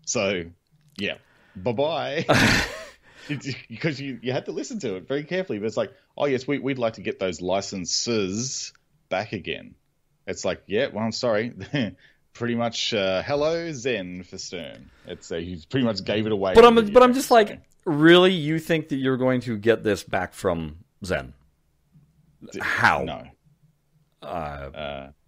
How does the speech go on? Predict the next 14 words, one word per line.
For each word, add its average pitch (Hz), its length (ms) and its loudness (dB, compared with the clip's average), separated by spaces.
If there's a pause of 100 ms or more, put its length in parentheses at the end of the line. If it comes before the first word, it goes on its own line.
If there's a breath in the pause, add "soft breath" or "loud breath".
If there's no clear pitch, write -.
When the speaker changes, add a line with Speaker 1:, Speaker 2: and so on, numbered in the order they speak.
(1400)
Speaker 2:
it's - 140 -2
Speaker 1:
I, - 20 -2
Speaker 2:
a - 40 -2
mystery. 90 400 -4
Speaker 1:
I, 87 140 -2
I 82 40 -6 (300)
lost 113 220 -4
for 147 100 -2
words. 165 260 -8
I, 87 220 -6 (160)
I 69 180 -8 (540)
just - 220 -8
don't 71 220 -12
know. 80 180 -12